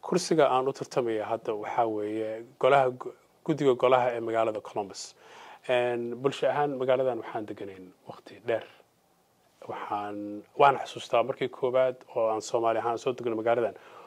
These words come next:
waxaan haysanay hal dukaan oo laxmo xalaal ah iyo hal makhaayad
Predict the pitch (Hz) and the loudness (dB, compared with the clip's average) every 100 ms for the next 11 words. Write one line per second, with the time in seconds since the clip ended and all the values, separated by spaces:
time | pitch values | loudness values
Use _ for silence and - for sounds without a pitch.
0 | - - - 120 107 - 107 104 135 131 | -18 -6 -2 -2 -4 -6 -8 -4 -4 -4
1 | 127 - 127 139 123 - - - 131 143 | -6 -6 -6 -6 -8 -8 -12 -10 -8 -8
2 | 147 - - 113 131 127 120 - 123 120 | -10 -20 -12 -4 -4 -4 -8 -8 -6 -6